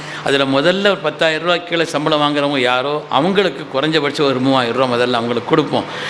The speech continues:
கொஞ்ச காலம் போன பிறகு அதுக்கு பிறகு தன்னிறைவுக்குண்டான வேற சில பணிகளையும் வச்சிருக்கிறோங்கிற ரீதியில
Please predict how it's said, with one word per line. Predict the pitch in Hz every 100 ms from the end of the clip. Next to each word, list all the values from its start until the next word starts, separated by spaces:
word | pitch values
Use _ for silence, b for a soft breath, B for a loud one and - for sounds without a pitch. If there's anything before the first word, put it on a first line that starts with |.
| B -
கொஞ்ச | 156 160
காலம் | 165 185 170
போன | 147 180 175
பிறகு | 156 160 160
அதுக்கு | 143 143
பிறகு | 151 160 156
தன்னிறைவுக்குண்டான | 139 147 165 160 139 147 143 147
வேற | 139 135
சில | 127 131
பணிகளையும் | 120 127 139 135 135 117
வச்சிருக்கிறோங்கிற | 135 123 127 123 113
ரீதியில | 117 123 123